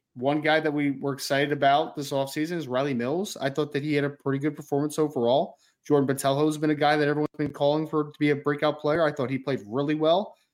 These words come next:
J D had a good football game. Maris had a good football game. And secondary-wise, a-, again, like,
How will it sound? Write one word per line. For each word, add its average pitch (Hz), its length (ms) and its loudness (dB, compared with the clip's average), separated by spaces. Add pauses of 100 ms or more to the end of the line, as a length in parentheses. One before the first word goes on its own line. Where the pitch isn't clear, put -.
(160)
J 127 200 2
D 139 140 2
had 151 160 2
a 165 40 0
good 156 180 -2
football 175 340 2
game. 185 400 -2 (300)
Maris 123 340 0
had 156 160 2
a 165 40 -2
good 160 180 -2
football 180 340 0
game. 190 380 -2 (260)
And 143 340 -2 (420)
secondary-wise, 180 1120 2
a-, 139 220 -12
again, 139 420 -2
like, 127 280 -2